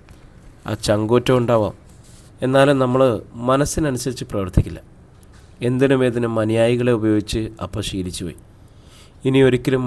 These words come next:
ആ പഴയ പ്രായത്തിലേക്ക് തിരിച്ചു വരാനും പറ്റില്ല." "അപ്പോൾ ബുദ്ധിയുള്ള നമ്മൾ എന്താ ചെയ്യേണ്ടത്?" "എന്താ?" രാവണൻ തിരിച്ചു ചോദിച്ചു. താമരക്കണ്ണി ചിരിച്ചു.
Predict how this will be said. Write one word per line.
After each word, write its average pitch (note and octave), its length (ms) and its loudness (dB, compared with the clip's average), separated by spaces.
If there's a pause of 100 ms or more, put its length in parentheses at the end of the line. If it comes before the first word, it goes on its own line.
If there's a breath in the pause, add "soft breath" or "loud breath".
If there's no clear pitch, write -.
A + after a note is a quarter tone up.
ആ A#2 60 2
പഴയ A#2+ 440 0
പ്രായത്തിലേക്ക് A#2 640 -4
തിരിച്ചു A2 340 -4
വരാനും G2 320 -4
പറ്റില്ല." F2+ 280 -12 (920 soft breath)
"അപ്പോൾ - 220 -10
ബുദ്ധിയുള്ള A#2+ 460 0
നമ്മൾ G#2+ 300 -2
എന്താ G2 200 -6
ചെയ്യേണ്ടത്?" F#2 400 -8 (760)
"എന്താ?" G2 240 -6 (800)
രാവണൻ A2 400 2 (100)
തിരിച്ചു F#2+ 240 -6
ചോദിച്ചു. F2+ 380 -10 (720)
താമരക്കണ്ണി G#2 560 -6
ചിരിച്ചു. F#2 400 -10